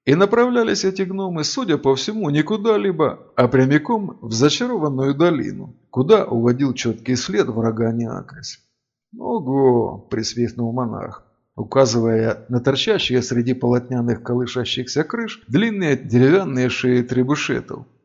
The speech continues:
«Господа гномы преизрядно подготовились к походу». «Пойдём к ним», решительно сказала Неакрис.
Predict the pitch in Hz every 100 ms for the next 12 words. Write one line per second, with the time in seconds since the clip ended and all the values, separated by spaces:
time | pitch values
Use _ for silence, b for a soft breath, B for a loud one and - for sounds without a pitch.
0 | _ - 123 131 208 220 240 240 254 240
1 | 220 208 208 220 233 247 214 175 175 180
2 | 180 202 170 127 123 - - 196 - 180
3 | 113 117 - - _ _ _ _ _ _
4 | _ - 175 240 240 117 - 156 92 90
5 | - 113 120 214 202 113 117 - 110 117
6 | 123 139 120 107 - - -